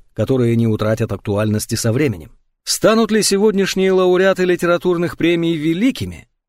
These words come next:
скажут следующее поколение. Правда и вымысел. В вымышленном повествовании правдоподобие абсолютно необходимо. Лавкрафт.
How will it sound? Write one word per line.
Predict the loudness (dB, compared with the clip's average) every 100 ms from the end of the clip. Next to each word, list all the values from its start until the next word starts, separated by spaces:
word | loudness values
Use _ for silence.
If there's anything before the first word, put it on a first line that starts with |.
| _
скажут | -6 -2 -2 -4
следующее | -4 -2 0 0 -2 -2 -4
поколение. | -4 -8 -8 -8 -10 -18 _ _ _ _ _ _ _ _ _ _ -6
Правда | 0 0 0 0 2 2 2 -2 -8 _ _
и | 0 2 2
вымысел. | 0 0 0 -4 -8 -14 -20 _ _ _ _ -10
В | -6 -2
вымышленном | 0 0 0 -2 -2 -2 -2
повествовании | -2 0 -2 0 0 2 0 0 -2 -2
правдоподобие | -2 -2 -2 -2 0 0 0 0 0
абсолютно | 0 -4 -2 -4 -4 -2 -4 -2 -2
необходимо. | -2 -4 -6 -10 -4 -2 -2 -6 -14 _ _ _
Лавкрафт. | -4 -2 -2 -6 -12 -12 -16 -20